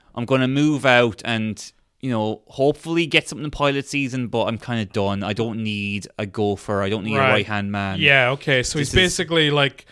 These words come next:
Speaker 2: this is the end of the road
Speaker 1: Yeah.
Speaker 2: for Cliff and, uh, Rick Dalton.
Speaker 1: Yeah, yeah.
Speaker 2: Cliff Booth.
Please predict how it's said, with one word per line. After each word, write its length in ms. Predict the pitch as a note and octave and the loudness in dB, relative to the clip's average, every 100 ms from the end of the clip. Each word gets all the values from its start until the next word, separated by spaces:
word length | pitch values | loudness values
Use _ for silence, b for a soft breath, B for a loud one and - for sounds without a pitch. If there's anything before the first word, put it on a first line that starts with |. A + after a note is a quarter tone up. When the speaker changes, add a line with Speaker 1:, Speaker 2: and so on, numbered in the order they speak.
| b - | b -6
Speaker 2:
this 160 | D3 | -4
is 140 | D#3 D3 | -4 0
the 140 | D3+ | 2
end 160 | D3+ D3 | 2 2
of 40 | |
the 80 | C#3 | 2
road 460 | C3+ C3+ C3+ C3 A#2 | 4 4 2 0 0
Speaker 1:
Yeah. 60 | |
Speaker 2:
for 360 | C3+ B2+ B2 A#2 - | 2 4 4 0 -2
Cliff 480 | E3+ C#3+ - - - | -2 -2 -6 -20 -10
and, 500 | D3 C#3 C3 B2 A2+ - - | -2 0 0 -4 -12 -16 -8
uh, 420 | B2+ A#2+ A#2 A2 A2 - _ | -2 0 0 -2 -6 -16 _
Rick 240 | D#3+ C#3 - | -4 -4 -2
Dalton. 320 | B2 A#2 A#2+ | -4 -2 -2
Speaker 1:
Yeah, 200 | A#2+ G#2+ | 2 2
yeah. 180 | G2+ G2 - | 2 -4 -8
Speaker 2:
Cliff 280 | - C#3+ - | -2 -2 -2
Booth. 460 | - B2 - - | -6 -6 -6 -18